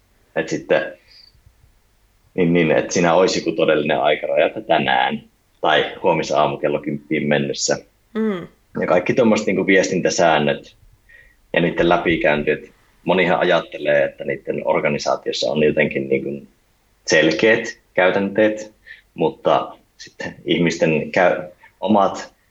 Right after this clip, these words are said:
Speaker 1: niinku ajatukset niistä käytänteistä saattaa erota. Et nehän niitä ei ole ikinä kukaan määrittänyt tai niitä ei yhdessä sovittu, vaan ne on vaan muodostunut.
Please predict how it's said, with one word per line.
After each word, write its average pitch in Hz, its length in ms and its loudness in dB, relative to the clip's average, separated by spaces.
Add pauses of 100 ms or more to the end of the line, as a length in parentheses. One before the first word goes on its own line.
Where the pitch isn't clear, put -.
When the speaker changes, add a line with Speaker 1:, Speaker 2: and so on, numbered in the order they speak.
(140)
Speaker 1:
niinku 85 200 -6 (140)
ajatukset 110 580 2
niistä 85 220 -8
käytänteistä 85 580 0
saattaa 80 440 -2
erota. 82 500 0 (400)
Et 80 180 -2
nehän 80 260 0
niitä 80 200 2
ei 85 80 6
ole 80 100 2
ikinä - 240 0
kukaan 78 360 0
määrittänyt 92 640 0
tai 87 100 0
niitä 85 200 0
ei - 60 2
yhdessä - 400 -6
sovittu, 78 520 0
vaan 78 160 2
ne 80 60 2
on 73 80 4
vaan 73 180 2
muodostunut. 90 680 0